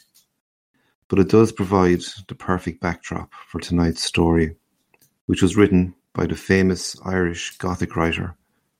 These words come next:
Bram Stoker. He was most famous for his eighteen ninety-seven novel, Dracula,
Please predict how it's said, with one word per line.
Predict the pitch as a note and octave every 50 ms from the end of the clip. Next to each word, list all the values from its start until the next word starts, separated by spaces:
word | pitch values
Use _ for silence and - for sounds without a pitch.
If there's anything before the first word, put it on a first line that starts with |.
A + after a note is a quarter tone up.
| _ _ _ -
Bram | F#2 E2+ E2 E2+
Stoker. | D#2+ - - - F2+ E2+ E2 - - E2+ E2 - _ _ _ _ _ _ _ _ _ _
He | _ _ - G#2+ G#2+
was | G2+ G2 F#2+ E2+ F#2
most | G2 G2 G#2 G#2 G#2 - -
famous | - - F2 E2+ E2 E2 E2 - - - - - - F#2+ F2 _ _
for | _ - - F#2
his | F2 E2+ F2
eighteen | G2 G2 F#2+ F2+ F#2 F#2 F#2
ninety-seven | F2 F2 F2+ F2 - - - - F#2 F2+ E2 E2+ E2 E2
novel, | E2 D#2+ D#2+ D#2 D#2+ D#2 D#2 E2 F#2 _ _ _ _ _ _ _ _
Dracula, | - - F2 E2+ - - - E2 D#2+ D#2 D2+ -